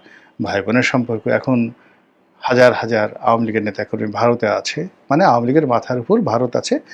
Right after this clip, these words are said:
বাংলাদেশ থেকে পালিয়ে at least তারা ভারত যেতে পারবে সীমান্ত পাড়ি দিয়ে, এরকম একটা ন্যারেটিভ আছে। এবং ভারত আওয়ামী লীগের মুরব্বী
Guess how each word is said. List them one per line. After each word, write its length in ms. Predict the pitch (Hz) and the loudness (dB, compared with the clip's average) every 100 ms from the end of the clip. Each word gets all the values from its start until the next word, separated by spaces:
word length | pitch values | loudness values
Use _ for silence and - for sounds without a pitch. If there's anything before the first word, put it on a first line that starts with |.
| - - - | -18 -14 0
বাংলাদেশ 540 | 131 123 123 117 - | 4 4 2 0 -4
থেকে 180 | - 151 | -4 -4
পালিয়ে 540 | - 123 113 147 110 165 _ _ _ _ _ | 2 2 4 2 2 -2 _ _ _ _ _
at 300 | - - - 110 | 2 2 0 6
least 380 | 151 - - - - _ _ _ _ _ _ _ _ _ _ | 6 6 -4 -12 -14 _ _ _ _ _ _ _ _ _ _
তারা 380 | - 95 107 190 - _ _ _ _ _ _ _ - | 0 2 2 0 -2 _ _ _ _ _ _ _ 0
ভারত 260 | 123 123 | 2 2
যেতে 240 | 104 95 92 | 0 -10 -10
পারবে 260 | 90 113 | -10 -6
সীমান্ত 400 | - 131 107 - 101 | 0 2 2 -2 -10
পাড়ি 220 | 92 87 | -10 -8
দিয়ে, 160 | 95 127 - | -6 -4 2
এরকম 280 | 170 170 | 2 2
একটা 160 | 165 165 | 0 2
ন্যারেটিভ 400 | 147 139 135 135 | 4 4 2 -2
আছে। 260 | 120 - 175 | -4 -2 0
এবং 200 | 160 277 - - _ 226 | 0 -2 -6 -20 _ 2
ভারত 300 | 175 180 147 | 4 6 6
আওয়ামী 260 | 123 113 | 6 4
লীগের 200 | 107 104 | -2 -4
মুরব্বী 420 | 101 92 - - | -6 -10 -14 -20